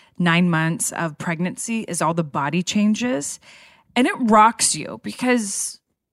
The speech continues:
you just, every week you're seeing yourself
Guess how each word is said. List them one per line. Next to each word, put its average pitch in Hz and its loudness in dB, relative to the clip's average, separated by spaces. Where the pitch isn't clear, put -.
you 233 4
just, - -2
every 247 2
week 226 0
you're 190 2
seeing 196 0
yourself 202 -2